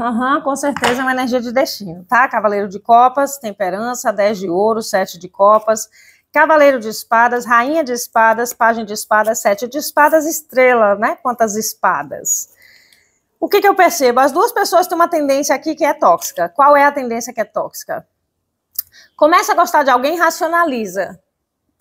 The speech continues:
Fica querendo entender o porquê das coisas, buscar lógica pro amor, né? O amor tem razões que a própria razão desconhece. Relaxa e vai sentir,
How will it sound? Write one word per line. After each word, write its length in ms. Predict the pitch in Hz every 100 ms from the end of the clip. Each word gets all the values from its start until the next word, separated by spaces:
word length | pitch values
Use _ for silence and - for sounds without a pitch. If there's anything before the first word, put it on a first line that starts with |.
| - - _
Fica 260 | 285 285
querendo 280 | 320 285 294
entender 300 | 302 294 285
o 80 | 285
porquê 260 | 330 320 269
das 260 | 311 -
coisas, 340 | - 185 180 202
buscar 280 | 233 247
lógica 560 | 247 240 262 285 277 285
pro 160 | 285 277
amor, 340 | 294 214 160 - 202
né? 300 | 208 339 - _ _ _ _ _ _ _ -
O 60 | 208
amor 380 | 226 233 277 -
tem 180 | 302
razões 420 | 285 247 233 254 262
que 80 |
a 60 | 240
própria 320 | 262 247 262
razão 520 | 262 294 233 226 254
desconhece. 800 | 240 262 - 269 262 180 170 -
Relaxa 540 | 208 214 202 240 302 277
e 40 |
vai 140 | 269
sentir, 640 | 294 320 - - 247 233